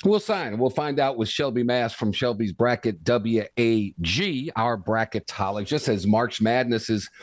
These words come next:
in full effect. Uh, the, um, the Cajuns, of course, trying to get into the N C double A tournament. To do so, they have to beat South Alabama tonight for the third time this season.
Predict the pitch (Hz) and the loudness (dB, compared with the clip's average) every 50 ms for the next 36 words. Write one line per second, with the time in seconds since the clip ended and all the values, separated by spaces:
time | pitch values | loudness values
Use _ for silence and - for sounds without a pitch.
0 | - - - - - - 254 247 214 - - - 196 185 175 160 - - 156 156 | -16 -14 -12 -6 -4 -2 -2 -2 -2 -4 -2 -2 0 0 0 0 0 0 0 0
1 | 160 - - _ - 107 110 104 104 101 98 101 101 98 - _ - - - - | 0 0 -4 _ -2 0 2 2 2 2 2 2 0 0 -2 _ -16 -16 -16 -14
2 | - - - - - 110 107 107 101 101 98 95 95 95 95 - - - - - | -14 -16 -8 -4 -4 -2 0 0 0 0 0 0 -2 -6 -10 -12 -14 -10 -4 -2
3 | 101 113 107 - 143 139 147 147 135 165 165 151 127 113 98 - 139 135 139 - | -2 -2 -2 -2 -2 -2 -2 -2 -4 -6 -6 -6 -6 -8 -2 0 2 2 2 0
4 | - - - - - 104 104 113 123 123 123 127 123 104 - _ 87 92 117 123 | -4 -6 -4 -2 0 0 2 2 2 2 2 0 -2 -4 -8 _ 0 2 2 2
5 | 131 139 139 - 156 139 139 135 135 135 135 - - 135 135 135 131 135 139 135 | 2 0 -2 -2 -2 0 0 0 0 0 0 -2 -2 0 0 0 0 0 0 0
6 | 131 - - 131 135 139 139 147 151 - - 95 87 120 127 123 - - 131 135 | 0 -2 -4 -4 -4 -4 -6 -8 -6 -4 -2 0 2 2 2 0 0 0 2 2
7 | 143 151 147 123 92 90 98 101 - - 107 90 113 117 113 - - - 107 101 | 2 0 0 0 0 2 2 0 0 0 0 2 2 0 0 -2 -2 -2 0 0
8 | 107 - - 110 110 113 117 117 107 117 117 117 120 117 - - 117 107 117 127 | 0 0 0 2 2 4 2 2 2 0 -2 -2 -2 -4 -4 -4 -4 -4 -4 -4
9 | 151 165 - - - 90 95 - - 117 113 113 107 - - 120 117 117 117 110 | -6 -6 -4 -2 0 0 0 0 0 0 0 0 -2 0 2 2 4 4 4 4
10 | 113 - - - 147 160 165 165 214 226 | 2 0 0 -2 -2 0 2 2 0 0